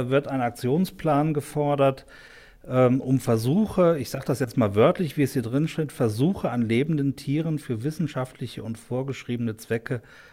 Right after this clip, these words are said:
nach Maßgabe des Grundsatzes der Verringerung, Verbesserung und Vermeidung rascher tatsächlich eingestellt werden.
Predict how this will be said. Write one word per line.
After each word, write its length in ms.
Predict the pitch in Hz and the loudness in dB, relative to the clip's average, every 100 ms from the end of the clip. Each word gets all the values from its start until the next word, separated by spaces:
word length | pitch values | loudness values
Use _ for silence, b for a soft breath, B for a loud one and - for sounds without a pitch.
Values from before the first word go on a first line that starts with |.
| B | B
nach 300 | - 101 - | -6 -4 -4
Maßgabe 720 | 101 92 127 - - 123 120 104 | -6 -2 -2 -4 -4 -4 -2 -6
des 180 | - | -10
Grundsatzes 720 | - 131 175 - 139 127 117 - | -6 0 0 0 -4 -4 -10 -8
der 140 | 107 | -8
Verringerung, 560 | - 92 127 139 123 113 | -8 -4 -2 -2 -2 -4
Verbesserung 480 | 101 110 117 120 | -4 -4 -4 -6
und 100 | 104 | -8
Vermeidung 800 | - 95 92 92 127 196 208 202 B B B B B B B _ - | -8 -8 -6 -4 0 2 2 2 B B B B B B B _ -4
rascher 640 | 101 143 - 170 160 165 | 2 4 2 0 0 0
tatsächlich 800 | 127 110 120 - 147 131 - - | -4 -2 -2 -2 -4 -4 -6 -8
eingestellt 640 | 104 131 120 - 98 95 | 2 2 2 -4 -8 -8
werden. 400 | 90 92 92 98 | -8 -8 -10 -14